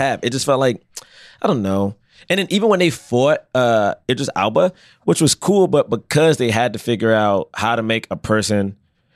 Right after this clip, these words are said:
strong enough to fight The Rock and Vin Diesel at the same time, they had to make him jacked up.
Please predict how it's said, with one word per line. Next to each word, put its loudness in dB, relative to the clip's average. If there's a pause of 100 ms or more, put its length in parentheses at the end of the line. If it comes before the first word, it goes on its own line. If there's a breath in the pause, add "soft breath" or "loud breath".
strong 0
enough -2
to -2
fight -4
The 0
Rock -2
and -4
Vin 0
Diesel 2
at -2
the -4
same -2
time, -4 (340 soft breath)
they -2
had -2
to -6
make 0
him -2
jacked -2
up. 0